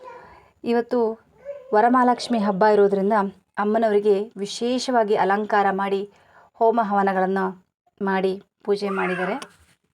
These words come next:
ಇಲ್ಲಿ ವರಮಹಾಲಕ್ಷ್ಮಿ ಹಬ್ಬ ತುಂಬ ವಿಶೇಷ. ಸ್ನೇಹಿತರೆ,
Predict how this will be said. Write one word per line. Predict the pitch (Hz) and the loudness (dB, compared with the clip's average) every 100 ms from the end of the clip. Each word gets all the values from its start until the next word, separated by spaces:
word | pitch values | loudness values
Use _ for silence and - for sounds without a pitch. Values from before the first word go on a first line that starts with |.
| _ _ _ _ _ _ _ _ | _ _ _ _ _ _ _ _
ಇಲ್ಲಿ | 214 202 202 | -6 0 0
ವರಮಹಾಲಕ್ಷ್ಮಿ | 190 208 240 254 233 214 - 208 | 2 2 2 0 -2 -4 -6 -4
ಹಬ್ಬ | 190 196 190 196 - - - _ _ | 0 0 0 -2 -20 -20 -20 _ _
ತುಂಬ | 220 240 240 202 240 _ _ _ _ 214 | -6 0 2 2 -2 _ _ _ _ -8
ವಿಶೇಷ. | 202 - 196 - 214 277 _ _ _ _ _ - _ - - _ _ _ _ _ _ _ _ _ - _ - | -4 -2 -4 -4 -8 -8 _ _ _ _ _ -20 _ -18 -18 _ _ _ _ _ _ _ _ _ -20 _ -8
ಸ್ನೇಹಿತರೆ, | 262 285 294 254 277 | -4 -4 0 -2 -2